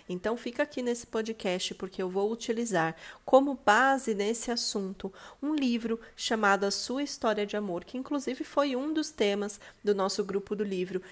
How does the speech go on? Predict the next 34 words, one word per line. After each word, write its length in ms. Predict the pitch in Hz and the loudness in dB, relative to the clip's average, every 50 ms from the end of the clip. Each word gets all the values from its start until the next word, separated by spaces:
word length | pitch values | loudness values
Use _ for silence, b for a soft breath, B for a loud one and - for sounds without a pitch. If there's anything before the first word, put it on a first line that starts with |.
| B B | B B
que 80 | - 196 | -4 -2
nós 180 | 190 190 190 | 0 0 0
discutimos 640 | 190 196 - - - 190 - - 185 185 190 190 185 | -2 -4 -4 -2 -4 -4 -2 -2 -2 -2 -2 -2 -4
e 60 | 185 | -6
foi 180 | - - 185 190 | -4 -2 -4 -4
super 420 | 190 - - 214 208 - 247 240 | -4 -4 -6 -8 -2 0 0 0
rico, 320 | 233 - 208 190 - - 220 | 0 -2 -4 -6 -4 -4 -4
e 60 | 208 | -4
eu 100 | 196 202 | -4 -2
quero 220 | - 214 196 202 | -2 -2 -2 -2
trazer 300 | 196 - 196 196 196 208 | 0 0 0 0 0 0
um 120 | 202 214 220 | -2 -2 -4
trechinho 600 | - 277 294 311 320 - - - 262 254 254 254 | -4 -2 -2 -2 -2 -4 -4 -6 -4 -4 -4 -6
aqui 120 | - 262 | -6 -8
pra 160 | 233 - 220 | -8 -8 -6
você 380 | 220 226 226 - - 196 190 190 B B B B | -6 -4 -2 -2 -2 -2 -4 -6 B B B B
começar 340 | - 202 196 190 196 - 190 | -6 -4 -2 0 0 0 -2
a 40 | 185 | -4
entender 500 | 196 202 202 190 180 175 175 175 175 B B B B _ | -4 -4 -4 -4 -4 -4 -4 -4 -6 B B B B _
como 400 | - - 247 311 370 392 349 269 | -2 0 0 2 2 2 2 2
é 120 | 220 214 | 0 0
complexa, 840 | 220 - 269 269 294 - - 208 185 175 175 175 - - - 196 190 B B B - | -2 -4 -6 -6 -6 -4 -2 0 0 0 -2 -2 -4 -4 -4 -4 -6 B B B -4
mas 220 | 202 202 208 208 | -2 0 0 0
também 300 | - 214 202 190 202 226 | 0 0 0 0 0 0
incrível 600 | 269 311 - - - 247 202 202 196 196 196 190 185 | 0 -4 -6 -4 -4 -4 -4 -4 -4 -4 -4 -4 -2
a 60 | 185 | -2
nossa 320 | 180 180 175 - - - | -2 -2 -2 -4 -4 -4
mente 500 | - 156 160 170 202 233 247 - - - - - | -6 -8 -6 -6 -4 -6 -6 -8 -10 -12 -14 -12
e 80 | - 226 | -10 -6
como 240 | - - 226 226 233 | -4 -2 -2 0 0
nós 260 | 220 208 220 220 - | 0 -2 -2 -2 -4
funcionamos 840 | - - 240 254 269 - - 262 254 247 220 190 190 196 196 190 - | -6 -6 -6 -6 -6 -6 -4 -4 -2 -2 -2 -2 -2 -2 -4 -6 -6
nas 300 | 185 180 190 220 - - | -6 -6 -4 -4 -4 -2
relações, 760 | 226 208 202 214 240 240 - - 196 170 156 156 - - | -2 0 0 0 -2 -4 -4 -4 -4 -4 -4 -6 -8 -12